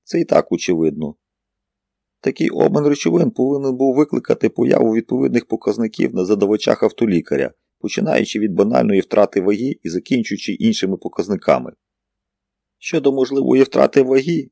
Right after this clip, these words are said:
ці показники не могли з'явитися», спокійно відповів Еш. «Вагу Кейна було компенсовано вагою прибульця. Сканер автолікаря міг зафіксувати її як вагу Кейна. Які це інші показники ти маєш на увазі?»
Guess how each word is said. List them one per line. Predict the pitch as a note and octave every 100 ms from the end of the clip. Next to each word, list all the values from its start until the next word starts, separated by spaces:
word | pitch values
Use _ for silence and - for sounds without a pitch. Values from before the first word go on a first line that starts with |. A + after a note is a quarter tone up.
| _
ці | - -
показники | A2+ - B2 C#3+ C3+ C#3
не | C3
могли | C3 B2+ A2
з'явитися», | E2 E2+ D#2+ - - D2+ - _
спокійно | - D#2+ - - F2
відповів | E2 - F2+ G2 -
Еш. | D2 C2+ - _ _ _ _ _
«Вагу | G#2+ C#3
Кейна | C3+ E3+ - G2+
було | G2 B2 A2+
компенсовано | - A#2 B2+ - - G2+ F#2 F2
вагою | G2+ B2+ G#2+ F#2
прибульця. | G2+ G#2 F#2+ D#2+ - - - _ _ _
Сканер | - - C#3 B2+ A2
автолікаря | A#2 - D3 D#3+ - F2+ E2
міг | A#2
зафіксувати | A2 A#2 A#2+ - C#3+ C#3 F#2+
її | G#2 A#2+
як | A2
вагу | G#2+ G#2+
Кейна. | A2 - F2 C#2+ C2+ - _ _ _ _ _
Які | - E3+ -
це | -
інші | F#2 G2 -
показники | - - G#2+ C3+ C3 G#2+
ти | G#2 -
маєш | G#2 E2 G#2+
на |
увазі?» | G2 G2 E2 C2 B1+ -